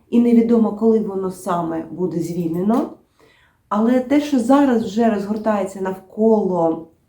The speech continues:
питання майбутнього, воно заслуговує уваги. Саме тому, що дуже гарячі пристрасті розгоряються.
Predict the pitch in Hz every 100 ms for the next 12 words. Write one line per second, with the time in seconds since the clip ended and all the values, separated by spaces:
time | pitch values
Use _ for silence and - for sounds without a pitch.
0 | _ 233 233 202 170 160 165 165 160 156
1 | 226 320 330 185 151 151 - 185 240 330
2 | 226 - 190 196 240 220 208 - 196 175
3 | 165 139 143 135 - _ _ 214 202 185
4 | 185 180 233 311 - 202 156 175 196 226
5 | 262 269 - _ _ 180 185 202 202 -
6 | - 170 196 - 147 151 - 147 - 143
7 | - - - _